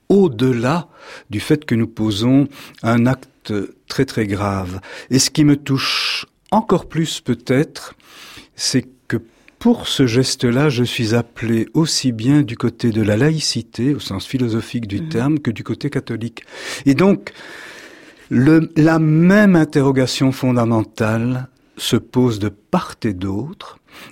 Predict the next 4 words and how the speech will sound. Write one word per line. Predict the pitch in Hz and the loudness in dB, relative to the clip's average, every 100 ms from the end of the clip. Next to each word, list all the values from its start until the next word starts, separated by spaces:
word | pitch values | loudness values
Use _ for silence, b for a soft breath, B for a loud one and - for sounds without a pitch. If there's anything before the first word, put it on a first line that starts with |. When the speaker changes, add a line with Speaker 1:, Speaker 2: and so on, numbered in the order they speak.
| _ - | _ 0
Speaker 1:
et | 131 120 104 - | 4 4 0 -6
des | 110 104 175 | -10 0 4
médecins | 170 160 - - 160 147 | 4 4 2 2 4 4
d'hôpitaux | 110 135 139 123 - - 127 123 110 95 | 2 0 -2 -8 -16 -8 -2 -2 -2 -6